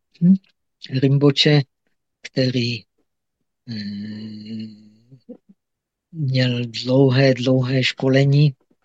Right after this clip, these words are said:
v této moudrosti. Možná nám též, e,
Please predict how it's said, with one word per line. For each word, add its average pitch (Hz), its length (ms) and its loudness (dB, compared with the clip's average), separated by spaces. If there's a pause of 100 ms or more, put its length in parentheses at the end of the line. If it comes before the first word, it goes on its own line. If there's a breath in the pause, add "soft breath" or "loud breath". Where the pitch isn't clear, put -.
v 127 240 -4 (300)
této 135 360 0
moudrosti. 135 760 0 (640 loud breath)
Možná 120 540 -4 (160)
nám 123 220 -6
též, 139 480 0 (680 loud breath)
e, 127 80 -6